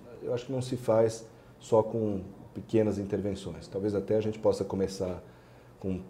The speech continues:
pequenos, pequenas transformações, mas dentro de um plano que viu tudo isso, né? É, uma das características do urbanismo contemporâneo é pensar os sistemas. Nós não podemos olhar as coisas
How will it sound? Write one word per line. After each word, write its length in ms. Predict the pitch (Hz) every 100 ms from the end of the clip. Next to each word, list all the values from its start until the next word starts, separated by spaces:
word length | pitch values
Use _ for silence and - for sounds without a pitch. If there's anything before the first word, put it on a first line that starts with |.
| - - -
pequenos, 720 | 95 113 117 95 - - - - - - -
pequenas 380 | - 110 95
transformações, 760 | 95 95 107 104 107 113 131 127 127
mas 200 | 110 95
dentro 340 | 104 131 123
de 80 | 107
um 100 | 101
plano 460 | 92 98 104 123 127 - - - -
que 120 | -
viu 260 | 98 110 113 - - -
tudo 240 | 123 117
isso, 240 | 87 - 85
né? 100 | 87 87 - - - -
É, 320 | 82 85 85 82 - - 95
uma 140 | 98
das 160 | 95 95
características 1040 | 98 95 - 92 113 110 - 95 82 - - - - - - -
do 80 | 101
urbanismo 480 | 92 98 98 98 95
contemporâneo 680 | 95 98 95 110 120 139 143 - -
é 80 | 110
pensar 320 | 123 107 110
os 120 | 110
sistemas. 480 | 131 - 107 85 -
Nós 160 | 98
não 120 | 104 107
podemos 400 | 110 98 127 123
olhar 360 | 104 101 92 90 - -
as 80 | 95
coisas 500 | - 101 107 101